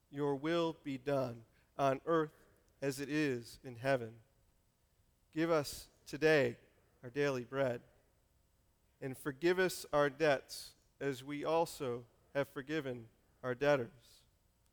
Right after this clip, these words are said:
And lead us not into temptation, but deliver us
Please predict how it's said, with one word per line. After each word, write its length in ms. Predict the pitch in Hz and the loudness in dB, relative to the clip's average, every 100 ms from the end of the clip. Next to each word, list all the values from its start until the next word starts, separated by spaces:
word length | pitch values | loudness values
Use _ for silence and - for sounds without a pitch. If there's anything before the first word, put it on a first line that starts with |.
| _ _ _ _ _ | _ _ _ _ _
And 220 | 139 131 131 | -10 -8 -4
lead 200 | 165 180 | -2 0
us 280 | 170 - | -2 -2
not 340 | 156 156 175 - | 2 4 4 2
into 240 | 180 190 | -8 -8
temptation, 760 | 170 196 185 151 135 - 131 120 _ _ _ _ _ _ _ | -4 -4 0 2 2 0 -8 -10 _ _ _ _ _ _ _
but 260 | 147 131 - | -2 -2 -2
deliver 540 | 135 131 160 151 135 | -8 0 0 2 2
us 480 | 120 113 110 - - | 0 -2 -8 -14 -16